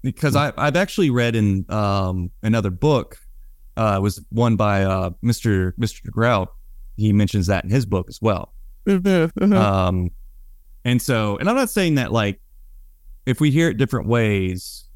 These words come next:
Speaker 1: doesn't mean, like, what's right, what's wrong, you know, and, and Mister, you know, Dave, Dave DeGrout, very respectful man. I love his,
Speaker 2: Mm-hmm.
Speaker 1: uh, his book, and he's, you know,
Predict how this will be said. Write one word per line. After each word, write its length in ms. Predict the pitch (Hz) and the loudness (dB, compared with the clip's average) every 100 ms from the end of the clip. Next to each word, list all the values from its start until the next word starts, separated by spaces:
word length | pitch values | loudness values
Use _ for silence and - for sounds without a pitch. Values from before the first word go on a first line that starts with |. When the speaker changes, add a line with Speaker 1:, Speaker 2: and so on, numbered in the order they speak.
| - - - - | -20 -20 -20 -6
Speaker 1:
doesn't 220 | 131 123 | -2 0
mean, 180 | 127 131 | 2 4
like, 160 | 113 104 | 2 2
what's 280 | 107 117 - | 0 -2 0
right, 220 | 110 107 | 0 0
what's 180 | 98 - | -2 -2
wrong, 480 | 113 110 107 101 98 - _ - | 0 2 0 0 -2 -8 _ -2
you 100 | 117 | 0
know, 140 | 107 | 2
and, 240 | 110 117 - - - - | 0 -2 -4 -12 -14 -4
and 300 | 120 107 98 | 0 0 0
Mister, 380 | 117 - 117 - | -2 -2 -2 0
you 200 | 107 98 | 0 0
know, 60 | 92 | 0
Dave, 300 | 117 120 107 - | 0 0 0 0
Dave 160 | 117 | 0
DeGrout, 340 | 104 101 98 92 | 2 2 2 0
very 300 | 101 113 117 | 0 2 2
respectful 500 | 98 - 107 - 95 | 0 0 -4 -2 -4
man. 460 | 95 110 110 107 104 - | 0 2 2 0 0 -2
I 60 | |
love 240 | 92 104 104 | -2 0 2
his, 180 | 101 220 | 2 4
Speaker 2:
Mm-hmm. 100 | 175 | 4
Speaker 1:
uh, 220 | 98 92 | 2 2
his 140 | 92 95 | 0 0
book, 380 | - 143 131 - - | 0 2 0 -4 -2
and 160 | 107 98 | 0 2
he's, 420 | 95 87 - - | 0 -2 -10 -8
you 100 | - | -2
know, 280 | 98 92 90 | -2 -2 -8